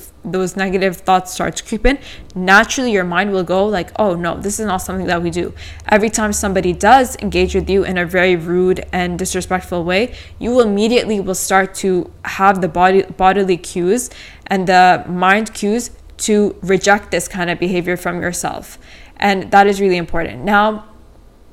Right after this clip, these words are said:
what I do want to say is that some people will argue that you just ignore, ignore people that are disrespectful towards you, ignore the rude people, ignore the mean people. And although that is true to a certain degree,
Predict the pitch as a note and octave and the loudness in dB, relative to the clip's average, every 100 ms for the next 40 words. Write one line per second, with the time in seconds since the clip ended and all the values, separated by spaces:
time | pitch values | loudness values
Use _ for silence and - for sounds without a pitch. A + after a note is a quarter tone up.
0 | - G#3+ G#3+ - G3+ B3+ C4 B3+ - E3 | -14 2 6 6 4 0 -2 -2 -4 -4
1 | E3 F3 - - G3 F#3 F3 F#3 - - | -4 -4 -4 -2 -2 0 2 4 2 -4
2 | - - - - - - - - - C4+ | -20 -20 -20 -20 -20 -20 -20 -14 0 4
3 | D#4+ E4 D#4 A#3+ E3+ - F#3 F3+ G#3 F3+ | 6 6 6 2 2 4 4 2 2 4
4 | E3 - G3 G#3+ A#3+ - D#3+ F3 E3+ E3 | 2 0 -2 -2 -2 -2 -2 -4 -2 -2
5 | - G3 - _ G#3 G3+ G3 G#3 A3+ A3+ | -4 -10 -20 _ 0 2 0 2 2 4
6 | A3+ G3+ F#3+ F3 F3 F3 F3 F3+ - F3 | 2 2 2 2 0 -2 -6 -6 -6 -6
7 | - E3+ F3 D#3 A2 F3 F3 G#3 G3+ G#3+ | -8 -8 -8 -8 -6 -6 -2 0 2 4
8 | G#3+ F#3 F3 F#3 F#3 F3 - E3+ F3 G3 | 4 2 0 -2 0 -4 -2 -6 -4 -2
9 | G3+ G#3+ G#3 F#3 F#3 F3+ - - - - | 0 2 0 -2 -4 -6 -10 -10 -12 -12
10 | - - - - - - A3 A3 A3 G#3+ | -18 -20 -20 -20 -20 -6 0 2 2 2
11 | C#4 D#4+ B3+ A3+ - A3 G#3+ G#3+ E3+ - | 0 2 0 -2 -2 -4 -2 -2 -4 -4
12 | F#3 F#3+ F3 D#3+ E3+ D#3+ G3 D4 | -4 -4 -6 -6 -6 -4 -4 -6